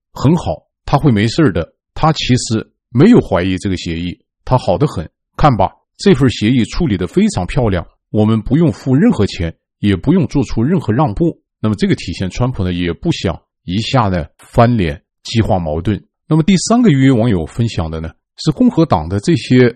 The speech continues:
反对者与川普争议的焦点在哪儿？格雷厄姆呢，在川普批评他之后，他又做了进一步的解释，就他为什么反对。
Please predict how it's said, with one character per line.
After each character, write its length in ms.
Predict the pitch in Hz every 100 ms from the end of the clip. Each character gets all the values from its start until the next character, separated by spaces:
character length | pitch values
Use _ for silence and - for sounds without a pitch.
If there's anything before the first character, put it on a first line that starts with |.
| _ _
反 320 | - 107 85
对 180 | 208 214
者 220 | - 85
与 400 | 80 101 107 107
川 380 | - - 196 240
普 420 | - 90 82 73 _ _ -
争 180 | 196 226
议 140 | 208
的 100 | 117
焦 220 | - 180 202 240
点 180 | 101 73
在 180 | 104
哪 120 | 85 69
儿？ 120 | - _ -
格 100 | 165
雷 80 | 214
厄 200 | 233 254
姆 140 | 117
呢， 120 | 92 92
在 460 | 123 117 107 87 _ _ -
川 240 | - 190
普 180 | 180 87
批 240 | - - 208
评 160 | 113
他 180 | 107 120
之 160 | - -
后， 180 | 139 95
他 220 | - 135
又 140 | 160 120
做 200 | 160 120
了 60 |
进 180 | 98 208
一 60 | 139
步 120 | 101
的 100 | 92
解 160 | - 82
释， 340 | - - - _
就 120 | - 120
他 140 | 123
为 160 | 127 175
什 60 | -
么 60 | 107
反 240 | - 80
对。 200 | 104